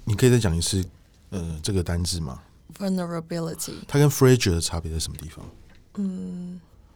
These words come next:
Speaker 2: fragile 感觉比较物理性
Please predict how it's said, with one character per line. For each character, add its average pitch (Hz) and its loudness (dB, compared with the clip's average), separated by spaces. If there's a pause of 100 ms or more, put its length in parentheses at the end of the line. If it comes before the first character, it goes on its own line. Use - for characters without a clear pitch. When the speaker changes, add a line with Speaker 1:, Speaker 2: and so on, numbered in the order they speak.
(1200)
Speaker 2:
fragile 240 -4
感 170 -10
觉 170 -12
比 165 -16
较 180 -10 (1120)
物 220 -6
理 - -10 (220)
性 - -10